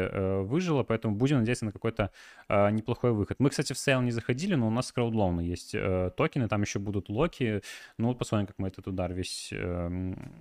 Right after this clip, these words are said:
э, примем. Кстати, будет потом вот интересно, может быть, если не забудет, может быть, вы потом напомните, пометите себе на следующей, э, бычке, когда все проекты уже повыходят, там, Кусам, Polkadot, куда мы заносили, куда мы, в том числе вам говорили, куда можно,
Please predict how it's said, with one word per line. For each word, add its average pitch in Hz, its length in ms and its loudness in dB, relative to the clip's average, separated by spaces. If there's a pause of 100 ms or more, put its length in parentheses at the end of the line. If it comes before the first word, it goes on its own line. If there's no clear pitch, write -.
(200)
э, 107 160 -2
примем. 156 380 2
Кстати, - 200 -2
будет 131 200 2
потом 127 220 4
вот 123 160 4
интересно, 123 480 2
может 120 280 4
быть, 110 340 0 (300)
если 123 240 0
не 117 100 4
забудет, 117 420 4
может 110 200 0
быть, - 160 -6
вы - 80 0
потом 104 240 -2
напомните, 139 400 -2
пометите 110 340 -4
себе 117 300 0
на 120 100 2
следующей, 110 600 0 (380)
э, 98 240 8
бычке, 101 720 2
когда 117 200 4
все - 220 4
проекты 113 400 2
уже 98 100 0
повыходят, 101 460 2
там, 95 100 -4
Кусам, 131 400 0
Polkadot, 117 380 4
куда 101 200 0
мы 98 120 4
заносили, 98 440 -2
куда 101 220 4
мы, 104 220 2 (240)
в - 40 -20
том 104 140 2
числе - 280 4
вам 131 160 6
говорили, 117 360 4
куда 104 220 2
можно, 101 360 4